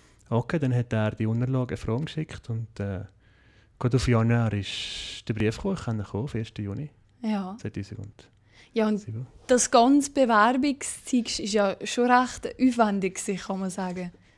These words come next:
Speaker 1: Ja, es gibt schon so ein, ein paar Sachen, die man machen muss. Also,
Speaker 2: Und was müssen wir da alles haben?
Speaker 1: also zuerst müssen wir mal die ganzen Unterlagen haben, einfach mal die Formulare.
Speaker 2: Mhm.
Speaker 1: Dann müssen wir die ausfüllen und dann gibt's, äh, müssen wir noch Strafregister rausgehen, ein Leumundszeugnis von der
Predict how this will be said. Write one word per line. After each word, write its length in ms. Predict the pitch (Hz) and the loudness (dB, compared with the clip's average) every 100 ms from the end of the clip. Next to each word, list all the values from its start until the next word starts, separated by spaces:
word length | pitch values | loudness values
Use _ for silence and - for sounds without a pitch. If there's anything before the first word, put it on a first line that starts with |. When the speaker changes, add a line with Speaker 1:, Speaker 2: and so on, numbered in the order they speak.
| _ _ | _ _
Speaker 1:
Ja, 100 | 156 | -4
es 80 | - | 0
gibt 140 | 185 | 0
schon 160 | 202 202 | 4 4
so 80 | |
ein, 300 | 202 185 175 - | 6 6 4 0
ein 100 | 135 | 0
paar 140 | 160 | 2
Sachen, 320 | 143 139 147 | 2 2 2
die 80 | 131 | 2
man 260 | 123 117 117 | 2 0 -2
machen 0 | |
muss. 320 | 104 - - | -2 -4 -6
Also, 160 | 107 214 | -2 0
Speaker 2:
Und 40 | |
was 120 | 208 | 2
müssen 300 | 220 220 226 | 4 4 4
wir 60 | 254 | 4
da 140 | 240 | 4
alles 240 | 240 240 - | 2 -2 -2
haben? 200 | 233 214 | -2 -2
Speaker 1:
also 140 | 120 123 | -2 0
zuerst 280 | 143 156 | 4 4
müssen 180 | 170 131 | 4 2
wir 60 | 120 | 2
mal 100 | 127 | 4
die 80 | 131 | 4
ganzen 340 | 131 131 139 | 2 2 2
Unterlagen 480 | 135 139 135 123 117 | 4 4 4 2 2
haben, 220 | 107 98 | 0 -4
einfach 240 | 101 117 - | -6 -6 -4
mal 140 | 113 | -4
die 80 | 101 | -4
Formulare. 540 | 104 104 104 101 92 87 _ _ | -2 -2 0 0 -2 -6 _ _
Speaker 2:
Mhm. 360 | 220 196 196 - _ | -4 -4 -6 -10 _
Speaker 1:
Dann 120 | 117 | -2
müssen 200 | 120 117 | 0 0
wir 80 | 107 | 0
die 100 | 110 | 0
ausfüllen 720 | 156 - 190 190 190 185 170 | -2 -2 0 2 2 2 2
und 180 | - - | -2 -4
dann 80 | 110 | -4
gibt's, 240 | 107 - | -4 -8
äh, 100 | - - - - - | -12 -12 -16 -20 -10
müssen 240 | 113 110 | -10 -6
wir 60 | 113 | -4
noch 280 | 107 101 95 | -2 -2 -6
Strafregister 680 | - 117 123 127 120 - | -2 0 2 0 -2 -2
rausgehen, 760 | 120 - 120 117 113 107 101 98 - | -6 -6 -8 -4 -2 -2 -4 -6 -10
ein 80 | - | 0
Leumundszeugnis 640 | 117 113 113 - - 110 - | 2 4 2 0 -2 -4 -6
von 160 | 104 | -6
der 100 | 98 | -6